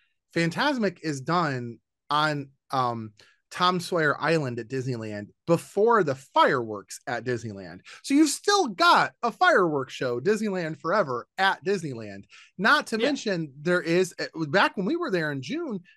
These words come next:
Speaker 1: they had three shows going on at Disneyland alone. Fantasmic, Disneyland Forever, and at the time, the Electrical Parade was back. I
Speaker 2: Yeah.
Speaker 1: think they're getting ready to bring,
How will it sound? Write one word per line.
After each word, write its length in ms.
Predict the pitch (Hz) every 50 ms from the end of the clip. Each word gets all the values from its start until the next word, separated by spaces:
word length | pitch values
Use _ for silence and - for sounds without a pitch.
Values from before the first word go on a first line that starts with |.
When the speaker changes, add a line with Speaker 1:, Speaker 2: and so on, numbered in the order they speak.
| _ -
Speaker 1:
they 140 | 190 262 302
had 240 | 294 294 220 175 170 _ _
three 260 | 247 247 269 285 277 269
shows 360 | - 262 269 269 269 226 -
going 320 | 214 196 175 156 143 135 139 -
on 220 | - 175 175 165 151 -
at 180 | 190 220 247 - 156
Disneyland 920 | 170 262 302 233 190 220 214 208 185 175 214 277 277 190 143 123 117 117 110 -
alone. 380 | 185 170 196 202 160 113 92 - _ _ _ _ _ _ _ _ _
Fantasmic, 720 | 208 240 302 320 - 240 202 170 151 135 151 147 165 - _ _ _ _ _ _ _ _ _ _ _
Disneyland 440 | - 208 269 262 285 262 240 233 214
Forever, 380 | - - 175 151 139 135 147 - -
and 220 | 175 262 311 240
at 100 | 170 -
the 60 | 156
time, 340 | - 226 294 320 277 196 151
the 60 | 156
Electrical 440 | 160 156 165 190 - - - - 180
Parade 340 | 170 - - 214 294 302 226
was 140 | 147 123 107
back. 300 | - 98 85 73 - - _ _ _ _ - - - - - _ _ _ _ _ _ -
I 220 | 170 185 208 226
Speaker 2:
Yeah. 120 | 269 233
Speaker 1:
think 260 | 226 262 269 247 226 -
they're 120 | 214 196
getting 240 | 175 202 208 196 175
ready 200 | 165 175 180 185
to 80 | 170
bring, 380 | 151 151 170 170 170 175 165 -